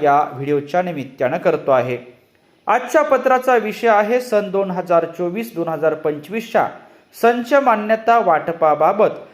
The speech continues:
व संच मान्यतेनुसार अतिरिक्त शिक्षकांच्या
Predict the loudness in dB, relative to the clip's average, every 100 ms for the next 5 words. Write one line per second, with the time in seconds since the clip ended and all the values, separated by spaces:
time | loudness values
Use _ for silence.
0 | _ 0 2 2 -2 -4 -2 -2 0 2
1 | 0 -2 -6 -4 -4 0 0 0 -2 -4
2 | -2 -4 -4 -4 -4 -6 -8 -6 -4 -4
3 | -4 0 0